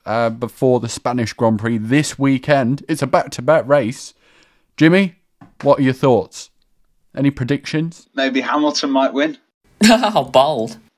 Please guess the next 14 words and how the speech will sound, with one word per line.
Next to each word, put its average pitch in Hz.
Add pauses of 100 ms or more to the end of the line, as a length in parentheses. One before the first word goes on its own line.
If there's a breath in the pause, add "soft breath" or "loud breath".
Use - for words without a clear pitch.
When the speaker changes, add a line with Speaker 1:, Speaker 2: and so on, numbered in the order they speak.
(140)
Speaker 2:
Yeah, 139
but 117
very 131
bold, 107
yeah. 117 (500)
Bottas 147
might 143
be 135
on 135
the 131
podium. 151 (320)
Who 135
knows? 147 (680)
Uh, 110